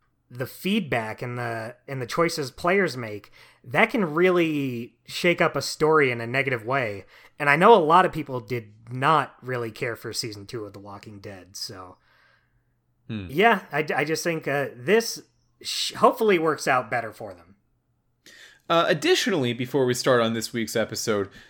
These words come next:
Speaker 2: we were made aware of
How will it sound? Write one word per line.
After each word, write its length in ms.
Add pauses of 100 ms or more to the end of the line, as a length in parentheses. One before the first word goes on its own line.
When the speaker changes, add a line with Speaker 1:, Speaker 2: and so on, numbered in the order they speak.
(200)
Speaker 2:
we 180
were 500
made 280
aware 680
of 340